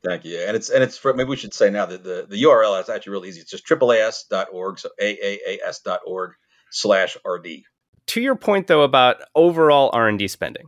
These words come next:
Speaker 2: by the U S government, you said it's about a hundred and sixty-ish billion. We're just gonna kind of do hand-wavy numbers off the top of our heads for this. I wanna put this in context, right? 'Cause this is something that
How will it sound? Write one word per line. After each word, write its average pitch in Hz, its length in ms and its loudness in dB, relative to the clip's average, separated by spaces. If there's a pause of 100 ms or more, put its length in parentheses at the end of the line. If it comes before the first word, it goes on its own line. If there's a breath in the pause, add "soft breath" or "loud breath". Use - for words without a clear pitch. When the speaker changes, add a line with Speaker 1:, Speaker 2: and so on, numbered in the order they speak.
Speaker 2:
by 92 140 -2
the 85 60 -4
U 82 40 -4
S 82 100 -8
government, 78 280 -8
you 101 60 -8
said 92 220 -2
it's 90 140 -8
about 90 240 0
a 87 60 -2
hundred 123 320 -2
and 104 200 -2
sixty-ish 95 640 -6
billion. 85 480 -4 (380)
We're 104 80 -4
just 95 140 -12
gonna 87 240 -4 (340)
kind 90 160 -4
of 85 100 -6
do 107 140 -8
hand-wavy 98 480 -2
numbers 85 320 -6
off 80 80 -10
the 80 80 -16
top 80 180 -10
of 78 100 -18
our 73 100 -10
heads 78 200 -12
for 78 140 -12
this. 73 240 -10 (720 soft breath)
I 131 100 2
wanna 180 140 2
put 180 180 0
this 160 140 -2
in 120 100 -4
context, - 640 -6
right? 85 260 0
'Cause 113 160 -4
this 185 180 -4
is 185 80 -4
something 143 460 0
that 98 400 2